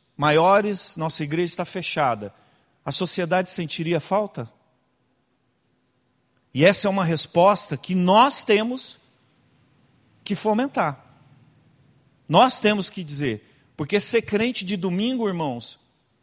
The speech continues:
eu não sei, não sei qual o papel, eu não sei qual é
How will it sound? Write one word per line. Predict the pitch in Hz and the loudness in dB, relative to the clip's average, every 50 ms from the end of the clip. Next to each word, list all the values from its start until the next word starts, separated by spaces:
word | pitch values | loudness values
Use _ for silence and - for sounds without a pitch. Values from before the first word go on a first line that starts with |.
| _ _ _ _ _ _ _ _ | _ _ _ _ _ _ _ _
eu | - 139 156 | -10 -8 -6
não | 175 185 | -4 -4
sei, | - - - 185 190 196 202 214 226 226 226 247 240 - _ _ _ _ _ _ _ _ _ _ _ _ _ _ _ _ _ _ _ _ _ _ _ _ _ | -2 -2 0 0 0 0 -2 -2 -6 -10 -12 -14 -16 -20 _ _ _ _ _ _ _ _ _ _ _ _ _ _ _ _ _ _ _ _ _ _ _ _ _
não | 143 151 151 | -8 -6 -4
sei | - - 190 185 | -2 -2 -2 -4
qual | 180 - 190 185 190 202 196 | -4 -2 -2 0 0 0 -2
o | 190 | -2
papel, | 175 - 208 185 - - - 190 190 190 175 156 127 120 113 - _ _ _ _ _ _ _ _ - | -4 -2 -4 -4 -2 -2 0 2 2 2 2 0 -4 -10 -14 -16 _ _ _ _ _ _ _ _ -10
eu | 131 | -8
não | 135 151 143 | -6 -6 -4
sei | - - 185 180 175 | -4 -4 -4 -6 -6
qual | - - 185 180 196 190 185 | -4 -2 0 0 0 0 0
é | 180 190 196 196 180 | 0 0 0 -2 -4